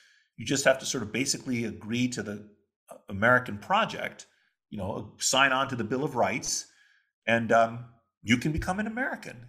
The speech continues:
And it's, it's a, it's an extraordinary innovation in history,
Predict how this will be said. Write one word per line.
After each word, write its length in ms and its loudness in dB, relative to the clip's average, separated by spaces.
And 160 0
it's, 280 0
it's 240 -4
a, 160 2
it's 180 -2
an 120 -4
extraordinary 1160 4
innovation 640 4
in 120 -4
history, 560 -2